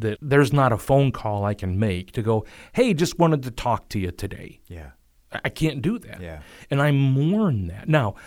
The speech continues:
Speaker 1: I don't mourn as one who has no hope, because ultimately I know that there will be reunion
Speaker 2: Yeah.
Speaker 1: in heaven. But I mourn, and I feel that loss.
Speaker 2: Yeah.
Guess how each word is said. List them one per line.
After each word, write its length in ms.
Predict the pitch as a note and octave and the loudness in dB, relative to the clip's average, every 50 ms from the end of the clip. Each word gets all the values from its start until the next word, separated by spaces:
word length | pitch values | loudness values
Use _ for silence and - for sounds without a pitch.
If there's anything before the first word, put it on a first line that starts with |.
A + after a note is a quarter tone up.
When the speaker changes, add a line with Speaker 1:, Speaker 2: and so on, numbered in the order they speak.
| - - - | -10 -2 2
Speaker 1:
I 60 | C3+ | 4
don't 180 | D3+ E3 D#3 D3 | 4 4 6 6
mourn 560 | D3 C#3+ C#3 C#3+ D3 D3 C#3 C3+ B2+ A#2+ - - - - | 6 6 6 6 6 6 6 6 4 0 -2 -8 -12 -4
as 200 | - C3+ B2+ A#2+ | -2 -2 0 0
one 160 | A#2+ C3 C3+ B2+ | 0 0 0 2
who 80 | A2+ | 0
has 280 | F#2+ G#2 A#2 A2+ G#2 - | 0 0 0 -2 -2 -2
no 200 | G2+ F#2+ F2+ F2 D2+ | -4 -4 -4 -4 -6
hope, 600 | - - - A3+ C4+ A#3 D3+ C#3+ D3 - - - - - - - - - - - | -6 -4 -2 -2 0 2 0 0 -2 -6 -12 -20 -20 -20 -20 -20 -20 -20 -8 -4
because 400 | C3+ B2 - C#3+ C3+ B2 A#2 - - | -4 -2 0 2 0 0 0 -2 -2
ultimately 840 | - D#3 F3+ F#3+ F#3 - C3+ B2 A2+ G2 A2 G#2+ F#2+ F#2+ F#2+ A2 G#2+ | 0 2 2 2 2 0 -2 -2 -2 -2 -4 -4 -4 -4 -4 -6 -6
I 120 | - A2 | -4 -4
know 400 | G#2 G#2+ A2 G#2 G#2 G#2 G2 - - - | -2 0 0 0 0 0 -2 -4 -6 -6
that 140 | - B2 - | -4 -4 -2
there 100 | - A#2+ G#2+ | -2 -2 -2
will 80 | G#2 G2+ | -2 -2
be 180 | G#2 G2+ G2+ | -2 -4 -4
reunion 500 | F#2 F#2+ G2 F#2+ F#2+ E2 E2+ G2+ C3 - - _ _ _ - | -4 -4 -4 -4 -6 -6 -8 -12 -16 -20 -20 _ _ _ -16
Speaker 2:
Yeah. 220 | G2 F#2+ F2+ E2 D#2 - - _ | -14 -14 -12 -14 -16 -18 -14 _
Speaker 1:
in 120 | - A2 F#2+ | -6 -4 -4
heaven. 340 | D#2 F#2 F#2+ - - G#2+ - - _ _ _ _ - | -4 -6 -8 -8 -10 -16 -20 -20 _ _ _ _ -12
But 160 | C3 A2 - | -4 0 2
I 60 | F3 | 4
mourn, 320 | G#3 C#3+ A2+ C#3 F3+ - - - _ - - _ _ _ _ _ _ _ _ _ _ _ _ _ _ _ - | 4 4 2 0 -2 -4 -8 -16 _ -20 -20 _ _ _ _ _ _ _ _ _ _ _ _ _ _ _ -4
and 140 | A#2+ A2+ B2 | -2 0 0
I 80 | C#3+ | 0
feel 560 | C#3 - - - - - - D3 D3+ D3+ C#3+ A#2 | 0 -2 -6 -12 -8 -4 -2 0 2 2 0 0
that 240 | A2 G#2+ G#2+ A#2 C3+ | -2 -6 -8 -8 -8
loss. 640 | A2+ B2 F3 G3+ - _ - - - - - - | -8 -8 -8 -10 -12 _ -20 -20 -20 -18 -18 -18
Speaker 2:
Yeah. 200 | E2 E2 D2 D2 | -18 -18 -18 -20